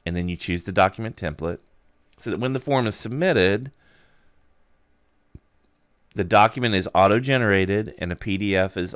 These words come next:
auto-generated and either attached to some email or attached to the, a client profile or loaded or put into a,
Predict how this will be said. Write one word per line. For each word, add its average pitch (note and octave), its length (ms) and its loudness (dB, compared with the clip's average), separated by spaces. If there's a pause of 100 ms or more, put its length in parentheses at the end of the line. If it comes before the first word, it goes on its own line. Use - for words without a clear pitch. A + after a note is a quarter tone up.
(140)
auto-generated F2 1080 0 (120)
and F2 220 -8
either E2+ 280 -4
attached F#2+ 480 -6
to F#2+ 80 -8
some D#2+ 280 -8
email B2+ 560 -4 (540)
or E2 600 -2 (220)
attached - 480 -2
to F2+ 100 -6
the, D2+ 180 -6 (100)
a - 60 -8
client - 340 -8
profile A#2 600 2
or D#2+ 240 -2
loaded E2 360 -2
or E2 100 -8
put - 200 -6
into D#2 300 -8
a, D2+ 100 -10